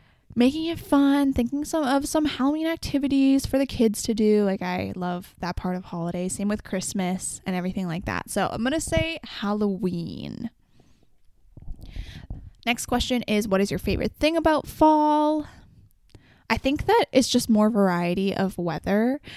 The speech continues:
because I'm just thinking about this past month, August in Vancouver. It was just basically blazing sun the enti-,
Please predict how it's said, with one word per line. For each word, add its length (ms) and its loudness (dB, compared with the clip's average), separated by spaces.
because 600 0
I'm 160 0
just 160 0
thinking 220 -2
about 220 4
this 160 0
past 280 -6
month, 320 -6
August 640 0
in 160 0
Vancouver. 540 0
It 120 6
was 160 8
just 200 -2
basically 340 4
blazing 600 2
sun 440 -4
the 180 -4
enti-, 240 -10